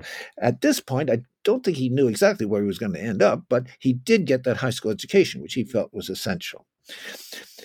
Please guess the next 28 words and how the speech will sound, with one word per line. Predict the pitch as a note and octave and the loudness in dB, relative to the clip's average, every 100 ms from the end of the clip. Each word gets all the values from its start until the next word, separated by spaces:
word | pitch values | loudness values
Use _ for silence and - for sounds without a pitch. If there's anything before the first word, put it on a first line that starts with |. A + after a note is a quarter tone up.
| - _ _ _ _ C3+ | -20 _ _ _ _ -2
Now, | A2+ | 2
there | C3 | 4
was | D3+ | 4
discrimination. | F3 - G#3 B2 G2 G2+ - - - - - - - - _ G2+ | 4 2 4 4 0 -2 -8 -12 -18 -20 -20 -20 -20 -20 _ -6
Well, | D#2 | -4
there's | A#1+ - - | -4 -10 -10
discrimination | D#2+ - F2+ D#2+ E2 - A#2+ | -8 -4 -4 -2 -2 -2 0
now, | G#3+ C4 B1 - | 2 0 -4 -10
let's | - - | -14 -8
be | F2+ | -2
real. | D#3+ C#3+ - _ _ - - - _ | 2 0 -2 _ _ -20 -20 -20 _
But | - F2+ | -4 0
then | E3+ G2+ | 0 0
it | F2+ | -2
was | - - - - _ | -8 -10 -10 -20 _
even | - D2+ F2+ | -10 -8 -6
rougher. | G2 - - - - - _ _ _ | -6 -6 -16 -20 -20 -20 _ _ _
But | - B2 - - | 0 0 -4 -8
Fred, | - A#3+ B3 - _ _ _ - - - - | 2 4 2 -2 _ _ _ -20 -20 -20 -20
he | - C#4+ F4 E4 | -2 4 4 4
was | - C#3+ - - | 2 0 0 -6
self-reliant. | - - A3 A3 D#3 F2+ A#2+ G3 - - - - - - - - | -8 0 0 2 0 0 -2 -6 -14 -20 -20 -20 -20 -20 -14 4
I, | |
I | G3 | 4
mean, | A#3 B3+ | 6 4
his | C4+ - | 4 2
family, | C4 D#4+ C#4+ D#2 D#2 - | 2 2 2 0 -2 -8
his | - - - D3 - B2 - | -12 -14 -10 -8 -8 -10 -12